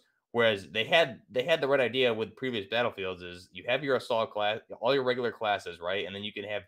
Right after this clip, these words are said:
different custom skins that you would buy in the store. Oh, this, th-, these guys are Navy seals. They, they bought that, or they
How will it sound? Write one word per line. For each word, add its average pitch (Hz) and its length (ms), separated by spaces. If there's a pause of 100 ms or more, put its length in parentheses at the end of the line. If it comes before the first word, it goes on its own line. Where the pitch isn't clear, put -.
(100)
different 107 360 (400)
custom 113 420
skins 101 480
that 87 160
you 92 60
would 90 160
buy 92 240
in 92 100
the 92 60
store. 87 420
Oh, 110 260
this, 113 280
th-, 127 200
these 127 160
guys 120 220
are 117 80
Navy 113 240
seals. 117 420
They, 104 220 (500)
they 110 220
bought 113 300
that, 107 360
or 104 280
they 98 340